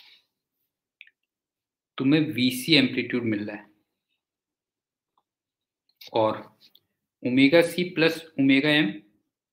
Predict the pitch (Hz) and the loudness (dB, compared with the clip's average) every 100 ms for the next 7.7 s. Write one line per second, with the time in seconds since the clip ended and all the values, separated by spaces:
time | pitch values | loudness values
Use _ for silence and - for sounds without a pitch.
0 | _ 127 156 - 131 135 147 147 165 143 | _ -4 -4 -4 -2 0 0 -2 -2 -2
1 | 131 151 135 120 117 110 104 - _ _ | -2 -2 -4 -4 -2 -2 -4 -10 _ _
2 | _ _ _ _ _ _ _ _ _ _ | _ _ _ _ _ _ _ _ _ _
3 | _ 139 - 175 165 175 151 131 143 156 | _ -10 -4 -4 -2 -4 -4 -2 -2 0
4 | 151 151 - 160 208 - 131 143 127 120 | -2 -2 -6 -8 -8 -12 -4 -2 -2 -6
5 | - 127 120 113 151 - - 139 - 151 | -8 -6 -4 -4 -6 -8 -8 -8 -6 -8
6 | 127 120 117 110 110 _ _ _ - 110 | -4 -4 -4 -6 -8 _ _ _ -8 -8
7 | - 117 110 107 104 - | -8 -8 -6 -8 -10 -18